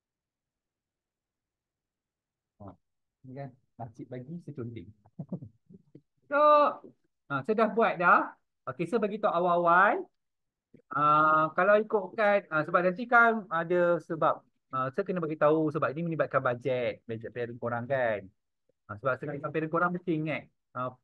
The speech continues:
ah, dah, ah, bulan satu lah. Okey. So, kalau yang ambil B I, yang mac-, maksudnya korang lah, yang ambil B I dengan Mac, B I akan kurang satu kelas sebab B I bulan satu kita belum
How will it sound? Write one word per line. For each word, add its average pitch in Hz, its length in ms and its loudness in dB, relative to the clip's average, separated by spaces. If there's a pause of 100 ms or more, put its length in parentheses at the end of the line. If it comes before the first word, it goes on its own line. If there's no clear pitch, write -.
(140)
ah, 127 640 -4
dah, 131 80 -10 (480)
ah, 127 240 -2
bulan 135 160 -4
satu 151 160 -6
lah. 123 320 0 (400)
Okey. - 400 -12 (640)
So, 247 480 8
kalau 269 480 4
yang 240 240 2
ambil 226 480 -2 (320)
B 180 320 -14
I, 233 480 4
yang 175 160 -2
mac-, 185 160 -6
maksudnya 190 400 -10
korang 208 240 6
lah, 277 140 6 (260)
yang 175 240 -6
ambil 180 160 -4
B 180 40 -8 (120)
I 202 200 0
dengan 190 200 -4
Mac, 196 320 -2 (720)
B 220 240 -8
I 294 320 4
akan 220 320 -2
kurang 214 320 2
satu 202 240 -8
kelas 185 320 2
sebab 180 400 0
B 180 160 -8
I 226 240 -4
bulan 202 440 -4
satu 202 280 -8
kita 208 160 -10
belum 180 160 -2